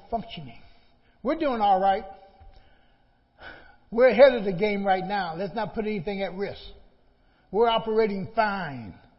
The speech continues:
Hey, let's just stay the way we are. Life will not allow you to stay the way you are.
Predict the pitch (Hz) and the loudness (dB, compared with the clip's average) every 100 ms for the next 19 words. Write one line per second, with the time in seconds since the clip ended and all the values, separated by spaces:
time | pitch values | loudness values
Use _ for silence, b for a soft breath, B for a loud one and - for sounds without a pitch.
0 | _ _ _ _ _ _ _ _ _ 180 | _ _ _ _ _ _ _ _ _ -18
1 | 147 143 98 - _ _ _ _ _ _ | -16 -16 -16 -20 _ _ _ _ _ _
2 | _ _ _ _ _ 202 226 247 226 - | _ _ _ _ _ -2 -2 0 -4 2
3 | 240 208 202 214 196 196 190 175 - - | 2 2 0 0 0 -2 -4 -10 -16 -20
4 | - _ _ - _ _ b b b b | -20 _ _ -20 _ _ b b b b
5 | b - 196 277 302 - 208 220 214 214 | b -10 0 0 0 -6 -4 -2 -2 -4
6 | 269 285 - 214 226 262 262 220 185 190 | -6 -8 -8 -8 -6 -6 -6 -6 -6 -8
7 | 185 - 247 247 226 220 233 233 233 254 | -10 -4 -2 -2 -6 -6 -6 -4 -6 -6
8 | 269 254 214 - | -6 -6 -10 -14